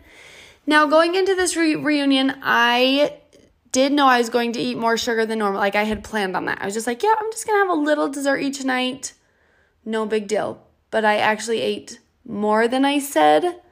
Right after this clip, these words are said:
And more, well, here's the first problem.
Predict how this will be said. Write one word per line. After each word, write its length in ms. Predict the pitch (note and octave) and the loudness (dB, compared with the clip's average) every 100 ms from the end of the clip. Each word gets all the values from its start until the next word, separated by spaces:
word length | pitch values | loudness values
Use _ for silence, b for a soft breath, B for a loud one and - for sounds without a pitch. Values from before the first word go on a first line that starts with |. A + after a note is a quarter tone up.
| b b b b b b b b b b _ _ _ _ _ _ | b b b b b b b b b b _ _ _ _ _ _
And 640 | B3 A#3+ A#3 A3+ A3+ G#3 - - | -2 0 2 2 0 -2 -4 -8
more, 460 | A3 A3+ B3 B3 A#3+ | -6 -2 2 2 2
well, 520 | C4 B3 A#3+ A3+ - - - - _ _ b b b b b b _ _ _ _ _ _ _ | 4 4 4 -2 -12 -12 -20 -20 _ _ b b b b b b _ _ _ _ _ _ _
here's 340 | - C4 C4+ | 2 4 4
the 80 | B3+ | 2
first 320 | A#3+ A3+ G#3 | -2 -2 -2
problem. 400 | - F#3 - - | -2 -2 -2 -10